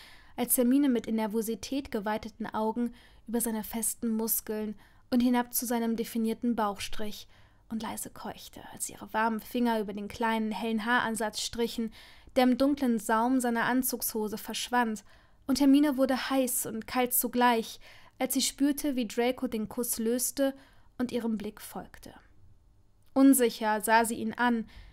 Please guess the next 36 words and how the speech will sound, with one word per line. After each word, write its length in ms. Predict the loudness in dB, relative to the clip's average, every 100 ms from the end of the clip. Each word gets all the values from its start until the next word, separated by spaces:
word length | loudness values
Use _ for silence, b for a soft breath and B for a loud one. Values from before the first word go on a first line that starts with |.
| b
nicht 260 | -2 2
wissend, 380 | 2 2 2 0
was 200 | 0 0
jetzt 220 | 0 0 -2
geschehen 480 | -2 2 4 4
würde, 360 | 4 2 2 -2 B B -4
was 160 | 0 2
sie 100 | 4
selbst 340 | 4 4 0
geschehen 460 | -2 2 2 2 2
lassen 480 | 0 0 -4 -6
würde. 400 | -8 -10 -8 -10 -12 b b b -16
Doch 120 | -14 -8
Draco 420 | 2 2 4 0
ließ 260 | 2 0
ihr 80 | 0
keine 280 | -2 -2 0
Zeit, 420 | 2 2 2 2
weiter 240 | 0 0 2
nachzudenken, 920 | 2 2 0 -4 -2 -2 -2 -6 -8 B B 0
denn 140 | 2
als 160 | 4 2
seine 200 | 4 4
Hände 360 | 4 2 2
über 180 | 0 0
den 240 | 0 2 2
dünnen 240 | 4 4
Stoff 400 | 0 0 0 0
ihres 280 | -2 -2 -2
B 120 | -4
Hs 380 | 2 4 4 2
hinab 320 | 0 0 0
zu 120 | -2
ihrer 160 | 0 -2
Taille 360 | 0 0 2
strichen, 560 | 0 -2 -4 -2 -4